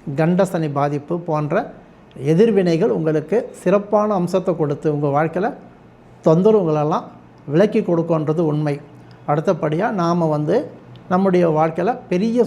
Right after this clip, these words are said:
சுமைங்களை தாங்கிக்கிட்டு இருப்போம். தலைக்கு மேல பாரம் அப்படின்னு சொல்லுவாங்க. எவ்வளவோ விஷயங்கள் நமக்கு வந்து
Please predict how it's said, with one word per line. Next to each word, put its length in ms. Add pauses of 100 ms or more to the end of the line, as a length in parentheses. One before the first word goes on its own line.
(120)
சுமைங்களை 440
தாங்கிக்கிட்டு 460
இருப்போம். 280 (540)
தலைக்கு 380
மேல 260
பாரம் 520
அப்படின்னு 140
சொல்லுவாங்க. 640 (480)
எவ்வளவோ 500
விஷயங்கள் 440
நமக்கு 320
வந்து 320